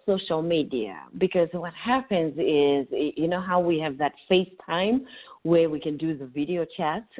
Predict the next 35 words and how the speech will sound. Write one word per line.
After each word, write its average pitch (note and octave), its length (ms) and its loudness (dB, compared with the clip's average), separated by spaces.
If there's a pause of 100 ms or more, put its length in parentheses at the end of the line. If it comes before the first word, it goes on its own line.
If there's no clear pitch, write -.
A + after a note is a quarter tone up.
I D#3 140 0
also E3 640 2 (100)
use, D#3 480 2 (200)
um, C#3 520 0
you D3+ 100 0
know, C3+ 140 -2 (200)
Skype. C#3 360 2 (440)
So D#3 140 4
I F#3+ 220 4
do A3 400 2
virtual D3 600 0 (120)
as C#3 160 -4
well. B2+ 460 -4
I D#3+ 140 0
even D#3+ 340 -2
have, D3 440 -2 (160)
um, C#3 340 -2 (320)
people E3 320 2
as C#3 160 0 (120)
far E3+ 240 -2
as D3 120 -2
Australia C#3+ 640 0
and C3+ 380 0
London C#3 560 -2
that C3+ 140 -6
I B2+ 220 -8
talk C3+ 260 0
to D3 140 2
on, C#3 360 2
you C#3 120 2
know, C3+ 120 2
on D3+ 320 -2
video. C3+ 460 2 (320)
So C3+ 240 4
I'm E3+ 220 2